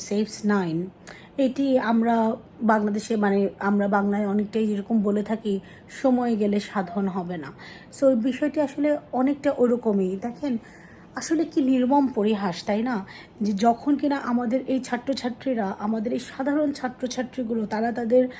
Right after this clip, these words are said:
দাবিগুলো নিয়ে কথা বলতে চাচ্ছিল, তারা তাদের দাবিগুলোর জন্য সরকারের বিভিন্ন স্তরে, এই, এমনকি রাষ্ট্রপতির কাছে পর্যন্ত গিয়েছিল, ওরা বসতে চেয়েছিল, ওরা একটু সময় চেয়েছিল, চেয়েছিল ওদের কথাগুলো শোনা হোক, কিন্তু তখন এই ছেলেগুলোকে তাড়িয়ে দেওয়া হয়েছে, তাদের কিন্তু কথা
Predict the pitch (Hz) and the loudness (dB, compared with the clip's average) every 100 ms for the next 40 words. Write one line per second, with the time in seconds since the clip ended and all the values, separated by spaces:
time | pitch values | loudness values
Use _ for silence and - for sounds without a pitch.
0 | - - 214 226 240 247 262 262 262 262 | -16 2 6 8 6 2 2 4 2 0
1 | 247 220 262 262 247 233 208 - 214 233 | -2 -2 0 0 0 -2 -6 -6 -4 0
2 | 233 240 247 214 214 226 233 247 240 247 | 0 0 -2 0 0 0 2 2 2 2
3 | 254 254 247 233 247 254 269 262 - - | -2 -2 -2 -2 -2 0 0 -2 -14 -4
4 | 220 285 285 294 294 294 285 269 247 220 | 2 6 8 8 6 4 2 0 2 2
5 | 196 - - - 240 247 - 233 294 285 | -2 -6 -20 -8 -2 -2 0 0 2 4
6 | 262 247 - 277 294 285 262 269 240 254 | 4 4 0 -4 -2 0 0 0 0 0
7 | 247 220 240 247 233 208 202 208 226 - | 0 0 0 0 0 0 0 0 -2 -6
8 | - 226 285 269 - 254 202 170 208 147 | -4 2 2 2 0 0 -2 -2 -6 -6
9 | 143 - - - 240 254 247 277 - 285 | -6 -10 -18 -8 2 2 2 -2 0 2
10 | 285 269 - 190 180 196 185 - 269 269 | 4 2 0 -4 -6 -6 -6 2 4 4
11 | 277 233 233 226 220 226 240 240 - 240 | 2 0 0 -2 -2 -2 -4 -4 -4 -2
12 | 233 208 175 - - - 247 240 240 233 | 0 -2 -8 -12 -20 -8 -6 0 0 2
13 | 269 247 214 226 214 208 226 214 214 196 | 0 -2 -2 -2 -2 0 -2 -2 -4 -2
14 | 214 196 190 185 196 175 196 202 220 214 | -2 -2 -4 -4 -6 -6 -6 -6 -6 -6
15 | 226 220 220 | -6 -6 -6